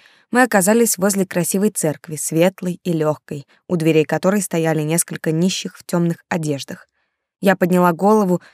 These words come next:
и увидела на одной из стен стрелку и надпись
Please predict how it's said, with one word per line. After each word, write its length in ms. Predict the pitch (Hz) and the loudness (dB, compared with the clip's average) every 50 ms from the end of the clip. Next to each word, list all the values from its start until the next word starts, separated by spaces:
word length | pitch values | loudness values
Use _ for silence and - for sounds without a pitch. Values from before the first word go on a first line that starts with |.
| _ _ | _ _
и 80 | - 196 | 0 0
увидела 400 | 202 180 190 208 190 208 196 190 | 2 2 2 2 2 2 2 4
на 160 | 185 180 175 | 2 4 2
одной 320 | 170 160 160 175 175 175 165 | 2 2 2 0 2 2 0
из 80 | 156 | -2
стен 300 | - - - 226 226 226 | -4 -4 -2 -2 -2 -2
стрелку 520 | - - - 190 202 208 208 - - 196 - | -4 -4 -2 0 0 0 0 -2 -8 -10 -6
и 100 | - 202 | -2 0
надпись 520 | 190 170 151 139 139 _ - - - - | 0 0 0 -2 -6 _ -12 -14 -14 -16